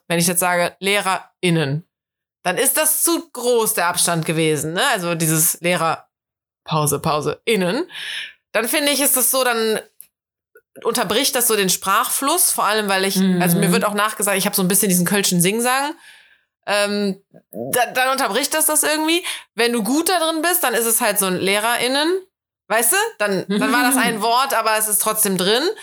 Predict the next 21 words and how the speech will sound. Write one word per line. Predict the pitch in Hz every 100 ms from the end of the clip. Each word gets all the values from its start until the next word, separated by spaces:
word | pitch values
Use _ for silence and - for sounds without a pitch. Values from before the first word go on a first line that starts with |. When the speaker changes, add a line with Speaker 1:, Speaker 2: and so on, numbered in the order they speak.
| - - - _ _
Speaker 1:
Äh, | - 226 226 220
wenn | 240
du's | 240
aber | 208 208
schlecht | 202 262 392 - -
machst, | 208 240 -
dann | 208 196
auch | 180 196 190
noch | 202
an, | - 190
in | 196
die | 185
andere | 190 339 226
Richtung, | 196 - 262
dann | 233
ist | 247
es | 247
halt | 262
einfach | - 262 269
nur | 277 269 -
Lehrerinnen. | 262 269 208 180 160 156